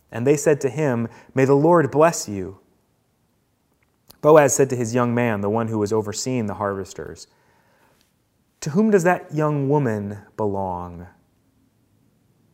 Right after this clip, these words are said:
The young man who was overseeing the harvesters answered, "She's a young Moabite woman, the one who returned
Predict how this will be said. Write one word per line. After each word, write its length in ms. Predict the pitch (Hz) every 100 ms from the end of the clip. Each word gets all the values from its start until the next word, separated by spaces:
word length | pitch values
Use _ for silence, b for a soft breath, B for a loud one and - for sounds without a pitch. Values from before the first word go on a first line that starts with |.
| _ _ _
The 80 | 123
young 220 | 123 123
man 240 | 127 123 117
who 100 | 107
was 160 | 107
overseeing 540 | 117 110 101 - 117 107
the 60 |
harvesters 580 | 98 117 107 101 107 95
answered, 520 | 113 110 110 95 92 B B B
"She's 240 | - 202 202
a 80 | 190
young 300 | 147 151 156
Moabite 480 | 165 190 120 110
woman, 420 | 110 104 92 87 92 _ _ _ _ _ _
the 80 | 160
one 180 | 190
who 140 | 170 170
returned 640 | 160 - 190 190 175 160